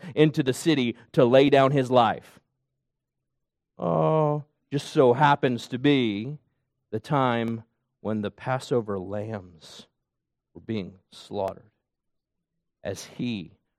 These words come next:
the perfect, spotless lamb, was preparing to lay his life down for the once-for-all sacrifice of his people.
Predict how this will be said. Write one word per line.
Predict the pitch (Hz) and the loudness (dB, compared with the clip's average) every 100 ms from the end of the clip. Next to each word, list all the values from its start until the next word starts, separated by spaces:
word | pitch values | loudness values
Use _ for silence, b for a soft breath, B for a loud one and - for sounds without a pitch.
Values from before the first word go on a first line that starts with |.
| _ | _
the | 95 | -16
perfect, | - - 131 139 - - _ _ _ _ | -16 0 0 0 -8 -20 _ _ _ _
spotless | - - - 123 120 - 98 - - | -20 -20 -4 -2 -2 -6 -16 -16 -14
lamb, | 104 98 85 80 _ _ _ _ _ _ | -12 -12 -14 _ _ _ _ _ _ _
was | 101 - | -12 -12
preparing | _ 104 - 123 95 82 - _ _ _ - | _ -14 -6 -4 -4 -8 -18 _ _ _ -12
to | 98 | -8
lay | 104 98 | -8 -10
his | 110 95 | -12 -10
life | 104 101 98 | -6 -8 -8
down | 107 90 90 | -14 -14 -16
for | _ 95 | _ -12
the | 92 | -10
once-for-all | 95 101 104 107 - - _ _ _ 104 92 87 90 | -8 -6 -6 -8 -16 -20 _ _ _ -4 -2 0 -2
sacrifice | 101 - 104 - 101 - 104 98 - - _ _ _ _ _ _ | -6 -12 -14 -12 -14 -14 -16 -18 -20 -20 _ _ _ _ _ _
of | 85 | -20
his | 92 - | -20 -18
people. | 92 - _ | -20 -20 _